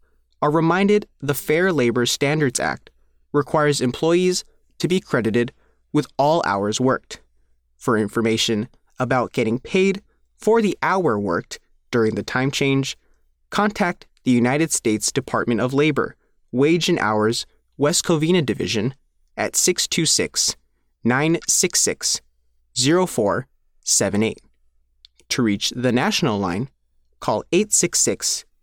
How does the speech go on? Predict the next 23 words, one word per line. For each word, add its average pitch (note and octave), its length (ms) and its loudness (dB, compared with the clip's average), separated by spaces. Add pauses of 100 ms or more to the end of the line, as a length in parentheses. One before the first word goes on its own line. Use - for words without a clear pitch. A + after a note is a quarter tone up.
(180)
four E3+ 400 0
eight C#3+ 200 0
seven, G#2 440 -2 (480)
nine D#3 300 2
two G#2 420 -2 (380)
four - 300 -2
three. B2 360 -2 (1700)
The E3+ 80 -2
Courier B3+ 500 4
reached D#3 360 -2
out A2 200 -2 (400)
to D3 80 0
Claremont F#3+ 500 0 (140)
Public E3 380 -2
Information D3+ 600 0
Officer A2+ 480 -2 (340)
Bevan F#3+ 340 0
Handel G2+ 520 -4 (420)
to - 120 -2
ask F#3+ 360 -2 (340)
if D#3 120 -4
there F#3 120 2
was F3 160 2